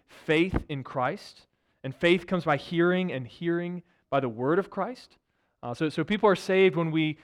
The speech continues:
preach the gospel, and they hear and believe it. Uh, and if someone is truly saved, we, I believe that God will hold them fast to the end. But this is about the church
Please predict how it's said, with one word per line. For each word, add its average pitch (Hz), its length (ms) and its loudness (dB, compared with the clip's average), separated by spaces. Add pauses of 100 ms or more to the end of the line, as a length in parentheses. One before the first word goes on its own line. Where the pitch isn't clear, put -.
(140)
preach 202 280 -6
the 202 100 0
gospel, 190 580 -2 (400)
and 135 80 -4
they 139 100 2
hear 196 360 4
and 196 100 4
believe 170 320 2
it. 214 240 -6 (480)
Uh, 131 200 -2
and 139 120 -2
if 143 80 -4
someone 202 260 2
is 185 100 0
truly 208 340 -2
saved, 190 520 2
we, 147 200 -2 (240)
I 151 120 0
believe 165 340 2
that 143 240 2 (420)
God 156 360 2
will 143 340 2
hold 175 340 4
them 170 160 -2
fast - 580 -6 (160)
to 165 100 -4
the 139 140 2
end. 156 360 -10 (1200)
But 196 160 2
this 302 260 -4
is 285 140 -2
about 202 260 2
the 185 60 -4
church - 720 -2